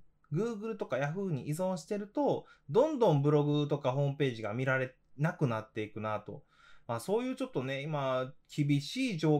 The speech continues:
況になっていると思うので、あの、皆さんも、Pinterestもそうなんですけど、エスエヌエスとか、まあ、YouTubeもそうなんですけど、いろんなの使っていかないと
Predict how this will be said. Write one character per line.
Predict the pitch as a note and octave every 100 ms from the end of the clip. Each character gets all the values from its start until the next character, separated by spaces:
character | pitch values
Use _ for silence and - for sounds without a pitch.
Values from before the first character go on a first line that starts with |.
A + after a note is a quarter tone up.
| C#3+
況 | D3
に | C#3
な | C3+
っ | C3
て | -
い | C#3
る | C3+
と | B2+
思 | A#2 A#2
う |
の | G#2 A#2
で、 | G#3+ A3+ C#3 - - _ -
あ | B2+
の、 | B2 B2 B2
皆 | D3+ D3
さ | C#3+
ん | A#2
も、 | E3+ C#3 - - -
Pinterest | A3+ G#3 C3+ A#2 A2+
も | G#2
そ | B2 G#2+
う |
な | F#2+
ん | F#2
で |
す | G2
け | -
ど、 | A2+ D#3 A2+
エ | A2
ス | B2+
エ | A#2 A#2+ B2+ B2+ - B2+ C3 B2+
ヌ | B2
エ | B2+ C#3+
ス | -
と | G#2+
か、 | - G2+ G2 - _ - -
ま | C3+
あ、 | B2+
YouTube | B2 A#2+ C3+
も | G#2+ G#2
そ | B2+ D3
う |
な | A2
ん |
で | G2
す | -
け | G2+
ど、 |
い | G2
ろ | G#2+ G#2
ん |
な | A2
の | D#3 B2+
使 | - A2+
っ | G2+
て | A#2
い |
か | A#2
な | D#3+ C#3
い |
と | A#2 A2